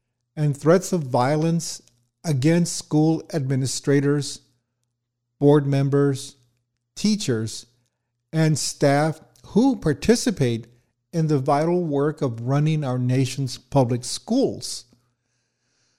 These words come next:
While spirited debate about policy matters is protected under our Constitution, that protection does not extend to threats of violence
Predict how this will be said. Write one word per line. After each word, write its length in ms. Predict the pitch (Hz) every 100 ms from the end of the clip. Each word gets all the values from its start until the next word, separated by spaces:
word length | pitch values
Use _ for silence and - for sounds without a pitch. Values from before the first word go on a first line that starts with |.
| _ _ _
While 460 | 156 160 156 135 -
spirited 640 | - - 170 208 226 190
debate 420 | 185 160 165 165 -
about 400 | 143 139 135 -
policy 420 | 160 170 156 170
matters 480 | 151 143 143 143 -
is 320 | 156 143 131
protected 800 | - 120 - 196 220 196 170 -
under 420 | 165 160 147 127 151
our 220 | 185 202
Constitution, 1160 | - 165 175 170 147 127 - 196 - 101 107 - _ _ _ _ _ _ _ _ _ _ _
that 420 | 131 160 170 190
protection 680 | - 202 160 151 - 151 147 - _ _ _
does 260 | 147 139 123
not 400 | 135 139 143 -
extend 720 | 135 - - 160 151 160 156
to 160 | 165
threats 400 | 151 135 131 131
of 140 | 143 120
violence 720 | 117 117 123 123 117 113 -